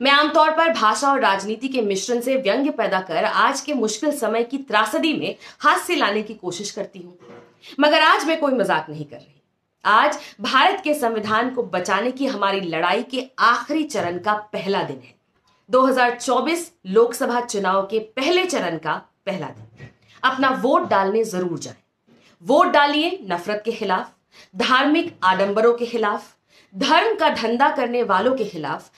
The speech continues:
इंसानियत के हत्यारों के खिलाफ। वोट डालिए बीजेपी के खिलाफ। भारत के वर्तमान प्रधानमंत्री ने एक बार कहा था कि वोट डालने जाएं तो अपने घर पे रखा अपना सिलेंडर जरूर देखकर जाइए।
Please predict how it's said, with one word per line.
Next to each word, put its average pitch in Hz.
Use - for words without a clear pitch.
इंसानियत 240
के 226
हत्यारों 240
के 214
खिलाफ। 196
वोट 254
डालिए 165
बीजेपी 247
के 147
खिलाफ। -
भारत 269
के -
वर्तमान 226
प्रधानमंत्री 196
ने 214
एक 247
बार 196
कहा 160
था 160
कि 294
वोट 311
डालने 247
जाएं 185
तो 277
अपने 311
घर 220
पे 262
रखा 180
अपना 262
सिलेंडर 220
जरूर 156
देखकर 127
जाइए। -